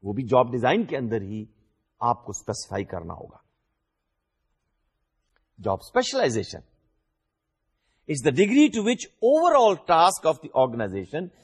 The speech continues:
is broken down into smaller components۔ جیسے دیکھیے، ایک آرگنائزیشن میں بہت ساری جابز ہیں۔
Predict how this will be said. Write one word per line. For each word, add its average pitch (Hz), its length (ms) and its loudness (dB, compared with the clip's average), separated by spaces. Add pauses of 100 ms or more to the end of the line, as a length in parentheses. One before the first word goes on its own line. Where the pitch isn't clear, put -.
(220)
is 147 220 -2
broken 247 400 2
down 185 260 2 (300)
into 160 180 -6 (100)
smaller 131 240 0 (100)
components۔ 208 640 -10 (580)
جیسے 127 200 -8
دیکھیے، 165 200 -6
ایک 220 280 -2
آرگنائزیشن 135 640 -2
میں 240 120 -6 (300)
بہت 220 200 0
ساری 311 180 0
جابز 135 400 2
ہیں۔ 101 60 -14